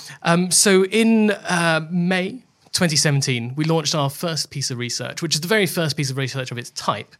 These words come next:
where we worked out the human capital, um, in the U K venture capital industry. And so for the very first time, we were able to show that, um, there only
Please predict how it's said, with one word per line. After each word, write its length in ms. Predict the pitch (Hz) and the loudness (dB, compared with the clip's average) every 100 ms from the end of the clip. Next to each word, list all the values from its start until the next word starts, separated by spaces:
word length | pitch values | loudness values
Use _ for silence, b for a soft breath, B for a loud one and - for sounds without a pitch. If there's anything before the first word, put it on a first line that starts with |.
| B B B B | B B B B
where 380 | 170 160 160 - | 0 0 -2 -8
we 280 | - 185 180 | -10 -4 -2
worked 360 | 165 180 185 160 | 0 0 0 -2
out 300 | 147 135 - | -2 -2 -4
the 60 | 143 | -4
human 340 | - 185 151 | -2 -2 -2
capital, 480 | 160 147 - 113 - _ b b - | -4 -6 -8 -12 -14 _ b b -4
um, 300 | 131 127 - | -2 -2 -4
in 460 | 151 139 131 127 143 - | -2 0 -2 -4 -10 -8
the 100 | 143 | -6
U 100 | 123 | -4
K 320 | 127 117 120 - 156 | -4 -6 -6 -12 -8
venture 280 | 131 120 | -6 -6
capital 280 | - 113 127 | -6 -8 -8
industry. 400 | 117 113 117 123 B B B 160 | -8 -8 -10 -12 B B B -2
And 80 | |
so 140 | 196 185 | 0 2
for 80 | 180 | 0
the 60 | 196 | -2
very 100 | 233 | -2
first 340 | 226 196 151 - | -2 -2 -2 -4
time, 440 | 214 113 107 127 - B B | -2 -4 -6 -14 -18 B B
we 80 | 160 | 2
were 80 | 175 | 4
able 220 | 190 175 | 4 2
to 100 | 170 | 2
show 440 | 151 160 143 135 131 | 2 4 2 0 -4
that, 600 | - 139 123 - - - b b b _ _ | -6 -4 -2 0 0 0 b b b _ _
um, 380 | 165 147 160 - _ _ - | -4 -4 -6 -12 _ _ -14
there 320 | 165 175 190 | 0 4 4
only 560 | 208 185 170 165 170 | 4 4 2 0 -4